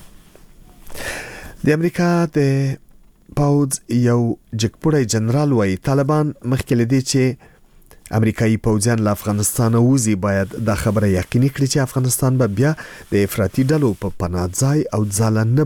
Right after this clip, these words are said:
بدلیږي. د امریکا د وسلوالو ځواکونو لوی درستیز جنرال جوزف ډانفورد دا خبرې پرون په یوه خبري غونډه کې وکړې. دا په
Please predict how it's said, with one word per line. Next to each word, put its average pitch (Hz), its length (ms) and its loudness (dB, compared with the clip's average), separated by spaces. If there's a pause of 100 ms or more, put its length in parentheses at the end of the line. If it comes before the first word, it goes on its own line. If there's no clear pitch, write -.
بدلیږي. 107 420 0 (460)
د 104 120 2
امریکا 98 240 0 (120)
د 101 100 2
وسلوالو 98 640 2
ځواکونو 113 400 0
لوی 123 180 2
درستیز 127 480 0 (360)
جنرال 107 360 2 (100)
جوزف 113 280 0 (240)
ډانفورد 143 460 0 (440)
دا 98 140 2
خبرې 113 400 2
پرون 127 260 2 (720)
په 98 140 2
یوه 90 320 2
خبري 95 340 2 (300)
غونډه 127 320 2
کې - 160 0
وکړې. 110 240 -4 (260)
دا 123 100 0
په 139 60 -4